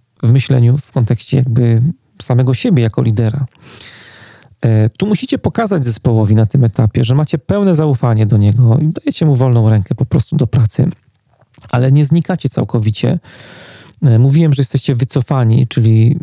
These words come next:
jesteście w trybie takiego stand-by'a trochę, czuwacie, jakby co, to po prostu się pojawiacie w tym zespole, e, ale wkraczacie, wkraczacie tylko wtedy, kiedy zespół was, e, o to poprosi. Nie narzucacie się temu jakoś zespołowi,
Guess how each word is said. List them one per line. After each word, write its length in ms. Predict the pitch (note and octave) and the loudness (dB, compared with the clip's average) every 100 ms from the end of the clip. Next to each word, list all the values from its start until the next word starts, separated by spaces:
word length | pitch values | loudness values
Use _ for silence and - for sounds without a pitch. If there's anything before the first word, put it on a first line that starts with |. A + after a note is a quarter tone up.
| F2+ | -2
jesteście 400 | B2+ C#3 A2+ A#2 | -2 -2 -4 -6
w 80 | - | -6
trybie 300 | A2 A#2 A#2 | -4 -2 -2
takiego 300 | G#2+ - B2 | -4 -2 -2
stand-by'a 540 | - B2 A2+ A2+ G#2+ | 0 0 2 2 0
trochę, 340 | - A#2+ - - | -2 -4 -4 -4
czuwacie, 580 | C#3 B2 A2 - B2+ C3+ - _ - | -2 0 0 0 0 0 -4 _ -6
jakby 260 | A#2+ A#2 | -2 -2
co, 220 | - B2 A2+ | -2 -2 -4
to 420 | - B2 B2+ C#3+ - _ _ _ _ _ _ _ - | -2 0 0 -2 -6 _ _ _ _ _ _ _ -20
po 100 | - | -8
prostu 320 | C#3+ A2+ - | -6 -6 -6
się 140 | - | -6
pojawiacie 580 | A2+ C3 B2+ C3 G3+ - | -4 0 0 0 0 -2
w 40 | - | -2
tym 140 | A#2+ | -2
zespole, 500 | A2 - C3 A#2 A#2+ - - - - - - - | -2 -2 0 2 0 -4 -12 -20 -20 -20 -18 -4
e, 420 | B2+ A2+ A2 A#2+ | 0 2 4 2
ale 140 | C#3 D3 | 0 -4
wkraczacie, 440 | - D#3+ - F3+ - | -4 -6 -4 -4 -4
wkraczacie 520 | - - D#3 G3 - D#3+ | -8 -6 -4 -4 -6 -4
tylko 260 | G3+ - | -4 -4
wtedy, 320 | - F#3 F#3+ | -4 -4 -4
kiedy 440 | E3+ E3 C#3+ D3 C#3+ - _ _ _ - | -2 -2 0 0 0 -4 _ _ _ -4
zespół 640 | B2 D3 C#3+ - - B2+ | -4 -2 -4 -4 -2 0
was, 520 | A2 A#2 A2+ - - | 0 0 -2 -8 -4
e, 320 | C#3+ A#2+ A2+ - | 0 2 2 0
o 60 | A#2+ | -2
to 140 | C#3 | -2
poprosi. 500 | B2 B2 - A2 - | -4 -2 -2 -2 0
Nie 100 | C#3 | 2
narzucacie 580 | C#3+ C3 B2+ - D#3+ - | 2 2 -2 -6 -8 -6
się 120 | G#2+ | -6
temu 220 | A2+ - A2+ | -2 0 2
jakoś 300 | A2+ - B2 | 0 -2 -4
zespołowi, 680 | - - C3 C3 B2+ D3+ | -6 -6 -2 2 2 2